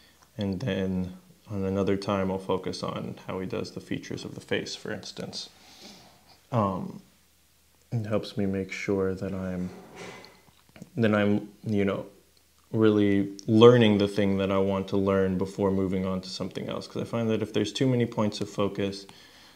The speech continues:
then there is usually a lot less progress. And often just, you know, focusing on one point actually helps the other one. So, you know, drawing the bodies will give me an idea of how, how I would want,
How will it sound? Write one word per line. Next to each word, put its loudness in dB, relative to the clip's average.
then -2
there -4
is -2
usually 0
a 2
lot 0
less 0
progress. -4
And 0
often 2
just, 0
you 2
know, 0
focusing 0
on 0
one 0
point -2
actually -2
helps -4
the -2
other -2
one. -8
So, -6
you -6
know, -8
drawing -4
the -2
bodies 0
will -4
give -6
me -6
an -4
idea -6
of -10
how, -6
how 0
I 4
would 2
want, -2